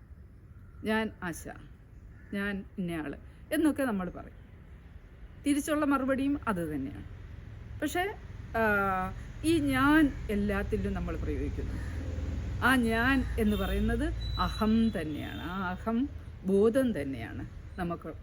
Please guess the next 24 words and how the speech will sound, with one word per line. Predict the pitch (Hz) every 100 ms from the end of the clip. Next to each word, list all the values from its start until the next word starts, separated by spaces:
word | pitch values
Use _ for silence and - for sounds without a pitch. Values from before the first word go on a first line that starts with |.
| -
വരുന്നത്. | 185 160 147 87 - - - -
കാരണം | 190 196
അത് | 185
പ്രകാശം | 240 - 175 185 214 214 233 196
തന്നെയാണ്, | 160 143 139 165
അത് | 185
ഇരുളല്ല. | 185 214 262 202 170 165 - - - - -
നമ്മൾ | 180 190
ഇരുട്ട് | 214 190 226 - 294 - 254
എന്ന് | 226
പറയുന്നത്, | 185 165 165 165 160 - - - - - - - -
ആ, | 165 165
മനസ്സുണ്ടാക്കുന്ന | 190 233 285 339 - 294 233 226 214 226 220
സങ്കല്പത്തിൻ്റെ | 214 220 202 240 262 247 254 233 240 220
ഒരു | 208 214 - 220
കർട്ടൻ | 208 - 277 269
വന്നിട്ട് | 226 202 196 185 185 254 - - -
മറയുകയാണ് | 180 175 202 233 262 247 220 180 170
എന്നുള്ളത്. | 160 151 147 -
കുമാരനാശാൻ, | 208 220 226 233 226 240 247 - - - - 220
ആ, | 220 214 202
ആത്മാർപ്പണത്തിലൊക്കെ | 220 233 233 247 240 226 240 233 233
പറയുന്നുണ്ട്, | 233 226 220 190 175
"എൻ്റെ, | 170 196 226 262